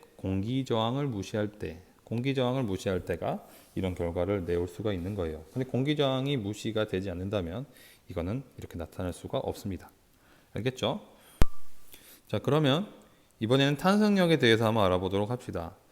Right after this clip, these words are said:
탄성력만 받아, 탄성력만 받아 운동하는 물체의 역학적 에너지는 과연 어떻게 될 것인가? 결론적으로 이야기하면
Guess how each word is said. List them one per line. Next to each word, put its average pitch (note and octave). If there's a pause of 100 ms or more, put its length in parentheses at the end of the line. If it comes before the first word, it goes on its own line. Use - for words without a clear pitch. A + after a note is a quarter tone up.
(300)
탄성력만 F3+
받아, A#2+
탄성력만 C#3+
받아 C3+
운동하는 B2
물체의 G2+
역학적 F#2+
에너지는 F2+
과연 B2+
어떻게 A2
될 G2+
것인가? E2 (720)
결론적으로 G2
이야기하면 F#2+